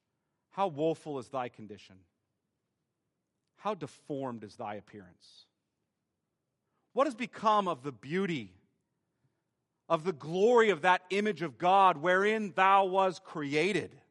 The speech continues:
How hast thou taken on thee the monstrous shape and image of Satan? And yet,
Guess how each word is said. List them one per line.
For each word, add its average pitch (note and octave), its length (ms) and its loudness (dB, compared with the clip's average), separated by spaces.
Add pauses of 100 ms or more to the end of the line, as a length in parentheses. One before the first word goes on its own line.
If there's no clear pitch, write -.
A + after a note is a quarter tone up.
(1900)
How D#4 260 6
hast - 160 -4
thou A#3+ 160 2
taken A3+ 420 -2
on G#3+ 320 2
thee F#3 160 -4
the E3+ 140 0
monstrous F#3 840 -2
shape - 540 -8 (460)
and D#3+ 260 -4
image F#3+ 600 -2 (480)
of C3+ 160 -4
Satan? B2+ 600 -6 (2000)
And G#3 140 4
yet, A#3 400 2